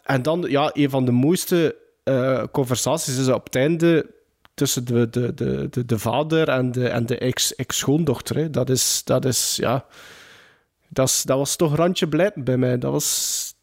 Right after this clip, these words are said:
ehm, en, en een heel mooi einde voor, voor wat Tokyo Story was. Ehm, maar ik, maar ik, ik, ik,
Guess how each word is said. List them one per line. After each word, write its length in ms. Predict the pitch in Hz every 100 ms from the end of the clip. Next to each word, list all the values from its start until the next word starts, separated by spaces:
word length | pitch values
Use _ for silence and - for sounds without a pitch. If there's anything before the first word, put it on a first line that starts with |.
| -
ehm, 460 | - 135 139 143 139 - _ _ _ - _ _ -
en, 440 | - 104 117 165 175
en 160 | 185 185
een 120 | 165
heel 220 | 151 214
mooi 260 | 180 190 175
einde 560 | - 170 247 247 247 214
voor, 520 | 139 156 160 156 - - - - - - - - - - - - -
voor 320 | - - 151
wat 340 | 156 156 - -
Tokyo 340 | 170 - 156
Story 440 | 147 - 147 135 123
was. 480 | 143 190 - - - -
Ehm, 380 | 139 143 139 139 131 _ _ - _ _ - - -
maar 200 | - -
ik, 220 | 254 -
maar 320 | 190 208 277 247
ik, 120 | -
ik, 500 | 247 240 220 - 240 - - _ _ _ _
ik, 220 | 180 -